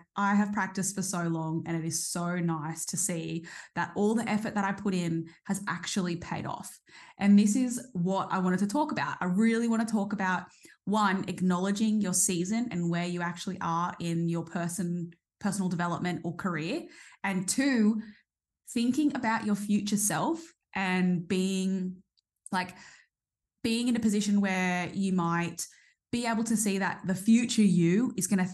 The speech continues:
thank the effort that you've put in now, or the investment or the commitment that you're doing now to get to where you actually wanna be. Because at the time of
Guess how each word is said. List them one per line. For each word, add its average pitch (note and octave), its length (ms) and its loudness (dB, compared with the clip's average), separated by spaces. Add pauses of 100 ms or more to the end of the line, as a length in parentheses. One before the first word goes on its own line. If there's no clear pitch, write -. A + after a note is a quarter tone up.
thank F#3 300 -2
the F#3+ 200 -2
effort - 360 -6
that - 160 -4
you've E3+ 160 -4
put E3+ 160 -2
in E3+ 120 2
now, E3 240 2
or D#3+ 140 -4
the D3+ 120 -4
investment F#3 540 -4
or E3+ 80 -2
the F3 80 -2
commitment F3+ 460 -4
that - 140 -6
you're E3+ 100 -4
doing E3 320 -4
now F#3+ 460 0 (400)
to A3 100 4
get F#3 300 0
to G3+ 120 2
where - 220 -2
you D#3 220 -4
actually - 360 -8
wanna D#3 240 -6
be. - 240 -8
Because G3+ 320 -2
at C#4+ 140 -2
the F4+ 80 -2
time E3+ 560 0 (460)
of E3 360 -2